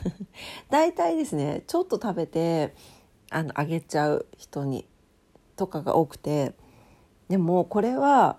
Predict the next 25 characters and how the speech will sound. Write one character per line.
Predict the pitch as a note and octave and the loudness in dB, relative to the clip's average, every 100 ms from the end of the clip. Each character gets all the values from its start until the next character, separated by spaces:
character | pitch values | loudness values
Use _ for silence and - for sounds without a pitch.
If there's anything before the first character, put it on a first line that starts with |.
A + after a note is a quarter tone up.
| _ | _
ほ | - F#3 | -4 -2
ぼ | B3 | 0
ほ | D4+ | 0
ぼ | C4+ | 0
半 | C4+ C#4 C4 | 0 -2 0
分、 | C#4 A3 C#3 _ _ _ _ _ _ _ _ _ - | 0 -2 -2 _ _ _ _ _ _ _ _ _ -10
一 | D#3 D#3 F#3+ | -8 0 2
番 | G3 | 2
最 | G3 G3 | 0 -2
初 | G3 | -2
買 | F#3+ | -4
っ | |
た | - | -4
時 | F#3 F#3 B2 | -4 -4 -4
ね、 | B2 F3+ D#4 - | -4 -4 -6 -4
自 | E3 | -2
分 | E3 E3+ | 0 0
が | F3 | -2
食 | F#3 D#3 | -2 -4
べ | C#3 | -4
て、 | - E3 E3 D3 - - - - - _ _ _ _ _ _ _ _ _ _ _ _ - | -2 0 2 2 0 -10 -20 -20 -20 _ _ _ _ _ _ _ _ _ _ _ _ -6
い | F3+ | -4
や、 | - | -2
い | E3 | 0
や、 | D#3 | -2